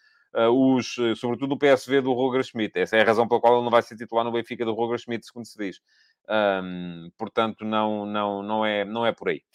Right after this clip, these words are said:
Bom, ah, vamos lá então para ver quem é que tem então um ponto com a terceira pergunta do, eh, challenge de hoje. O terceiro mais rápido no challenge de hoje foi o Rui Martins, eh, que me diz, "Com o fim do campeonato, qual dos três grandes tem mais condições financeiras para contratar?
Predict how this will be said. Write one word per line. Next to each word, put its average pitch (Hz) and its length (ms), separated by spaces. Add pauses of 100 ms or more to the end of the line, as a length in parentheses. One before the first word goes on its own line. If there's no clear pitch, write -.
(400)
Bom, 175 260 (460)
ah, 175 500
vamos 202 220
lá 226 120
então 208 240
para 202 140
ver 180 220
quem 196 160
é 185 80
que - 100
tem 190 160
então 180 260
um 240 240
ponto 208 460
com 175 160
a 170 100
terceira 170 440
pergunta 156 640
do, 147 360
eh, 117 760
challenge 113 600
de 120 100
hoje. 170 360
O 147 60
terceiro 127 340
mais 131 240
rápido 123 380
no 123 100
challenge 135 380
de 143 120
hoje 165 200
foi 196 120
o 180 60
Rui 160 140
Martins, 165 500 (420)
eh, 180 260
que 226 140
me 214 100
diz, 208 320
"Com 220 160
o - 20
fim 190 140
do 165 100
campeonato, 180 560
qual 240 180
dos 208 160
três 180 240
grandes 175 300
tem 175 100
mais 185 240
condições 165 400
financeiras 170 520
para 165 180
contratar? 160 640